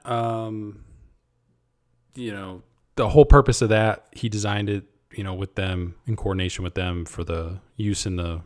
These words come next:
Bocuse d'Or competitions, the Culinary Olympics there. Two thousand fourteen, uh, he actually closed the French Laundry temporarily, so the entire, basically, property could be,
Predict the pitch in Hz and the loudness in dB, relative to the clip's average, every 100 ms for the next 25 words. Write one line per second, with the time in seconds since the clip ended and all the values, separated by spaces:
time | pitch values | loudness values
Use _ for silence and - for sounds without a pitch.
0 | - 101 - 101 92 90 92 95 110 101 | -6 -6 -4 -6 -4 -2 -2 -2 -4 -8
1 | 110 110 - 110 104 - - 98 95 90 | -8 -10 -10 -12 -14 -20 -18 -14 -10 -10
2 | 87 98 104 110 - 104 101 _ _ _ | -10 -10 -10 -10 -6 -6 -8 _ _ _
3 | _ _ - 185 180 165 - 151 - 139 | _ _ -4 2 2 2 0 0 0 -4
4 | 139 139 139 - 110 104 110 113 120 107 | -2 -4 -8 -8 -4 -4 -4 -4 -4 -2
5 | 104 98 95 - _ _ _ - - 123 | -4 -6 -10 -18 _ _ _ -8 0 0
6 | 120 - 110 104 98 120 - 110 107 107 | 0 0 0 0 -2 -4 -2 -2 0 0
7 | 101 110 98 98 98 101 104 117 - - | -2 -4 0 0 0 0 -2 -4 -10 -6
8 | 98 92 90 90 90 90 92 90 98 98 | -2 0 0 -2 -4 -6 -6 -4 -2 0
9 | 98 95 92 87 - - 95 - 95 - | 0 0 -4 -8 -12 -10 -6 -6 -8 -8
10 | 90 87 85 95 90 95 95 92 87 92 | -8 -8 -8 -6 -6 -8 -12 -12 -10 -10
11 | 87 82 | -8 -10